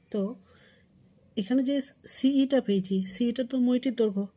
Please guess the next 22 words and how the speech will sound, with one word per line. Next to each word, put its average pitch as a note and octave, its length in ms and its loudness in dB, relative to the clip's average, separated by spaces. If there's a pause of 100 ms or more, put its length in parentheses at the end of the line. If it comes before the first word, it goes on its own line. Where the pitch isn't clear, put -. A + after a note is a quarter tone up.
তাহলে G#3+ 240 -2
মইটির A3 360 -2
দৈর্ঘ্য A3+ 260 -4
আমরা A#3 220 -2
already G#3 340 -4
পেয়ে G#3 200 -2
গিয়েছি A#3 260 -4 (540)
ফোর B3 280 2
রুট G#3+ 140 0 (100)
থ্রি G#3+ 240 -6
মিটার। F3 220 -4 (720)
তাহলে G#3+ 220 -4 (120)
সিই B3+ 460 0
মানে A#3 180 0
আমরা A#3 220 -2
বলতে F#3+ 240 -4
পারি G#3 160 -4 (400)
যে G3+ 80 -4 (220)
এটা G3 160 -8
হলো G3+ 120 -2 (100)
ফোর G#3+ 280 -2
রুট A3+ 140 -4